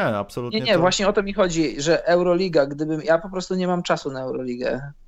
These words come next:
Speaker 2: Ale ja nie, ja nic, ja nigdy złego słowa na temat Euroligi nie powiedziałem. Euroliga, jeśli ktoś się interesuje Euroligą, to bardzo dobrze.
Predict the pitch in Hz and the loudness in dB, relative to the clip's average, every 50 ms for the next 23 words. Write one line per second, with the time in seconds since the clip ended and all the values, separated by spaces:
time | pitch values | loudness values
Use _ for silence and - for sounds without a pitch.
0 | _ _ _ - _ _ - 143 143 147 147 147 147 143 143 147 147 143 143 156 | _ _ _ -20 _ _ 0 2 4 6 6 6 6 4 2 2 0 0 -2 -2
1 | 156 151 165 170 165 - 151 160 160 156 160 160 151 156 160 151 151 151 165 151 | 0 0 0 0 0 -2 -2 -2 0 0 2 2 4 4 4 4 2 2 2 2
2 | 156 151 151 143 151 147 139 143 143 147 143 143 143 143 143 143 139 135 143 139 | 4 4 4 2 2 0 2 2 2 2 2 2 2 0 0 -2 -2 -2 -2 -2
3 | 139 131 135 131 131 131 123 139 143 147 151 147 151 151 147 147 143 143 139 - | 2 4 4 4 4 4 4 4 6 6 8 6 6 6 6 6 6 6 4 2
4 | - 139 - - 143 - - 180 175 - - 165 160 156 151 147 143 156 151 143 | 0 -4 -6 -8 -4 -2 0 0 0 0 0 0 0 0 0 2 2 2 2 2
5 | 139 139 143 143 156 160 151 151 143 147 147 143 151 147 143 139 127 127 131 123 | 2 0 -2 0 -2 -2 -2 2 2 4 4 4 2 2 2 0 0 0 -4 -6